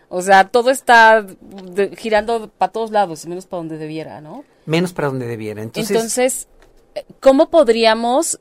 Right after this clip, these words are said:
Speaker 1: empezar? O sea, yo como, como,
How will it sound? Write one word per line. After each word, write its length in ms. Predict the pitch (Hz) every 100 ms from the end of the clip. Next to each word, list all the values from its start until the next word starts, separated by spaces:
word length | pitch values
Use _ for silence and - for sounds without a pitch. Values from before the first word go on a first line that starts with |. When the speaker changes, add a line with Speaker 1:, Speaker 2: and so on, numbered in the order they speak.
| -
Speaker 1:
empezar? 680 | 190 175 175 165 - 160 160
O 40 |
sea, 280 | 160 185 165
yo 440 | 160 220 214 240 240
como, 400 | 208 175 151 143
como, 540 | - 165 160 151 147